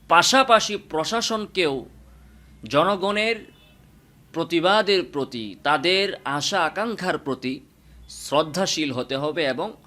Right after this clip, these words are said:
সচেতন হতে হবে। দ্বিতীয় কথা হচ্ছে, নোরা পাগলার লাশ নাকি পচে নাই, তার লাশ থেকে নাকি দুর্গন্ধ ছড়ায় নাই।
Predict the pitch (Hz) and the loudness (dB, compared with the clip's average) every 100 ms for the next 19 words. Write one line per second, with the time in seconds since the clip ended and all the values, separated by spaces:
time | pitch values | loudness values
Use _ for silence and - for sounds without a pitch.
0 | _ _ _ - - 156 170 196 143 98 | _ _ _ -16 -4 -2 -2 -2 -4 -8
1 | 95 95 90 85 - - _ - - - | -14 -18 -18 -20 -20 -20 _ -20 -20 -20
2 | _ 120 185 208 285 277 240 214 208 170 | _ -8 -6 2 6 6 6 2 2 2
3 | 143 - 117 107 64 _ - _ - 160 | -2 -6 -8 -10 -12 _ -20 _ -10 -2
4 | 254 262 233 202 220 190 131 156 196 180 | 0 2 -2 0 -2 0 0 0 0 -4
5 | 190 190 - 139 135 127 107 85 - - | -8 -8 -6 -4 -4 -4 -8 -12 -18 -20
6 | _ _ _ _ _ - - _ _ _ | _ _ _ _ _ -20 -20 _ _ _
7 | - 160 185 180 160 190 226 - 208 208 | 0 6 6 6 6 6 6 0 -6 -4
8 | 196 180 202 160 147 139 165 175 185 - | -4 -4 -6 -6 -4 -4 -6 -6 -6 -6
9 | 117 104 90 87 | -6 -6 -8 -14